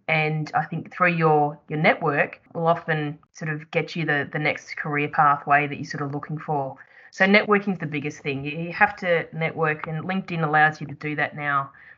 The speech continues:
online. You don't have to turn up to events all the time to sort of meet people, but you gotta find the right mix there. And obviously when we get out of covid, we'll hopefully have more networking events. The second thing for me is take every opportunity that comes along. So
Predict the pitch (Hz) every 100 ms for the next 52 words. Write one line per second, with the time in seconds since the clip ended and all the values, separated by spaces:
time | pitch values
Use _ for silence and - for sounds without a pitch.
0 | _ _ 151 143 147 165 208 226 208 165
1 | 156 151 156 160 165 160 - - 151 147
2 | - 143 147 175 - 175 170 165 165 160
3 | 160 160 170 147 - 131 - 185 170 240
4 | 240 160 160 156 151 - _ _ 156 151
5 | 147 147 151 - _ _ 156 165 - -
6 | 156 170 269 - - - - 165 147 -
7 | 151 147 147 151 143 143 160 156 156 160
8 | 151 147 151 - 151 151 143 147 147 147
9 | - 170 170 160 165 156 170 262 - _
10 | 214 202 240 240 226 220 208 196 185 180
11 | 175 - 190 175 175 170 165 - - 160
12 | 151 156 151 147 139 135 127 127 - 175
13 | 170 165